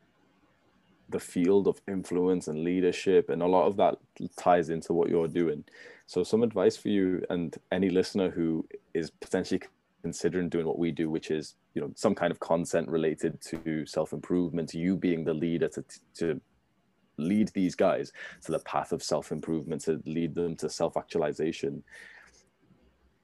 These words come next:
If you want to be the leader, if you want to help people, you,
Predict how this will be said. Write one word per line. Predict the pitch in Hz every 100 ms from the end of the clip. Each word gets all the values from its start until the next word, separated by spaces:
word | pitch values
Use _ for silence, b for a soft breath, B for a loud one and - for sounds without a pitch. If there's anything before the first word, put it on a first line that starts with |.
| _ _ _
If | 110 123 165
you | 160
want | 156
to | 127
be | 127
the | 113
leader, | 110 113 107 90
if | -
you | 117
want | 117 107
to |
help | 98 101 -
people, | 101 - 90 -
you, | 87 110 117